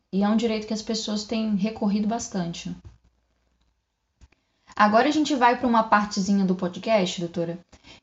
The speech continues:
que é um bate-bola rápido. Eu vou falar uma palavra e o que te vier na cabeça, que se relacione com aquela palavra, você fala.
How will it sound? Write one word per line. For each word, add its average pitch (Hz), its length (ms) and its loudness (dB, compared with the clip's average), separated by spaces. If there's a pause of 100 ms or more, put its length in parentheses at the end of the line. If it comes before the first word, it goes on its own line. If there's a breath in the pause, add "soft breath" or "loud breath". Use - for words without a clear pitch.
(120)
que 233 180 0
é 254 80 6
um 269 100 6
bate-bola 269 440 4
rápido. 214 320 4
Eu 262 80 2
vou 285 80 -4
falar 247 300 4
uma 240 200 -2
palavra 247 680 4 (220)
e 233 160 -6
o - 40 -10
que - 140 -20
te - 160 0
vier 254 400 2
na 220 80 0
cabeça, 196 760 0 (320)
que 196 180 -4
se 233 180 -2
relacione 208 580 4
com 202 80 0
aquela 185 240 0
palavra, 208 540 4
você 254 240 -4
fala. 190 440 0